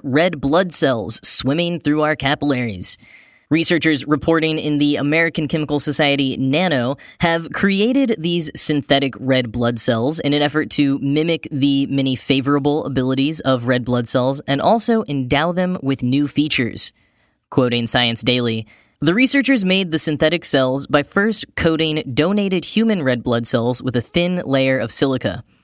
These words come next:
They layered positively and negatively charged polymers over the silica red blood cells and then etched away the silica, producing flexible replicas.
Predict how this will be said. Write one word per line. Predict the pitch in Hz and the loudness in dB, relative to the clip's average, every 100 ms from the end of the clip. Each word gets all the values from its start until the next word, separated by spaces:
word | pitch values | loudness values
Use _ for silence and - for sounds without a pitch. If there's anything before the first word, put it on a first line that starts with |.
| _ - | _ -2
They | 127 | 0
layered | 127 127 123 117 | 2 2 0 0
positively | 156 156 160 160 143 151 156 | 2 2 2 0 2 0 0
and | 135 131 | 0 0
negatively | 143 147 131 139 | 2 0 0 0
charged | 135 147 135 - | 0 0 0 -2
polymers | 139 135 143 151 170 156 | 0 0 0 -2 -2 -2
over | 127 123 | -2 0
the | 127 | 0
silica | - 139 139 151 147 | 0 2 0 0 0
red | 143 131 | 0 0
blood | 131 135 127 | 2 0 2
cells | 143 143 160 - - - | 0 0 -2 -8 -12 -2
and | 180 | 2
then | 233 233 - | 2 0 0
etched | 185 - - | 0 0 -2
away | 190 151 143 | 0 0 0
the | 143 | 0
silica, | 135 131 123 127 127 | 0 0 0 0 0
producing | 127 120 117 123 127 | 0 -2 -2 0 -2
flexible | 135 - 113 - 117 120 | -2 -2 -2 -2 -2 0
replicas. | 117 147 131 127 104 - | 2 2 0 -2 -2 -2